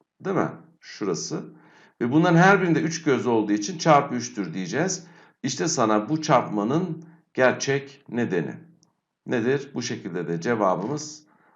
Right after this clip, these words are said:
aynı şey çıkacaktır. Peki, burada ne diyor? Şimdi bu bölümü, e, okuyayım.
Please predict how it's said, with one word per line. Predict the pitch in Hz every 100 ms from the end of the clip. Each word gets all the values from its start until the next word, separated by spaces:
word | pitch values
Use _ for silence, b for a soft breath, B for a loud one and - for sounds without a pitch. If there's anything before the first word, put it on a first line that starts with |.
| b
aynı | 110 104 85
şey | - 120 117
çıkacaktır. | - 87 - - - - - _ _ _ _ _ _ _ _ _ _ _ _ _ _ _ _ _ _ _
Peki, | 160 156 117 85 - -
burada | - 151 165
ne | 151 120
diyor? | 95 113 147 156 - - -
Şimdi | - 160 170
bu | 165
bölümü, | 170 165 170 170 165 - - -
e, | 110 117 117
okuyayım. | 131 165 208 135 127